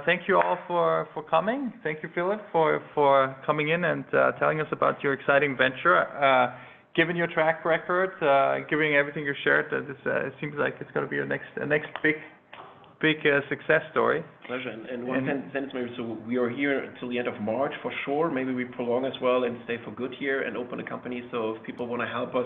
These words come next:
Speaker 2: here in,
Speaker 1: Yeah.
Speaker 2: in California, happy to, to, you know, to, to get in talk with you guys. And, um,
Speaker 1: Great. Yeah. So, uh, I think that's good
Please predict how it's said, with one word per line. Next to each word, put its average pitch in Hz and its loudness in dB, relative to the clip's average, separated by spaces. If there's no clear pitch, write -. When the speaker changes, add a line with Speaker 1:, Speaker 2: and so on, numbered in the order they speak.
Speaker 2:
here 127 2
in, 123 -8
Speaker 1:
Yeah. 139 4
Speaker 2:
in 120 -6
California, 120 -6
happy 117 -4
to, 113 -4
to, 110 -8
you 113 -6
know, 101 -6
to, 110 -14
to 104 -14
get 107 -8
in 101 -12
talk - -12
with 98 -16
you 92 -18
guys. 85 -8
And, 98 -16
um, 92 -12
Speaker 1:
Great. 170 6
Yeah. 147 4
So, 139 -2
uh, 131 0
I - -
think 180 -12
that's 175 0
good 165 -6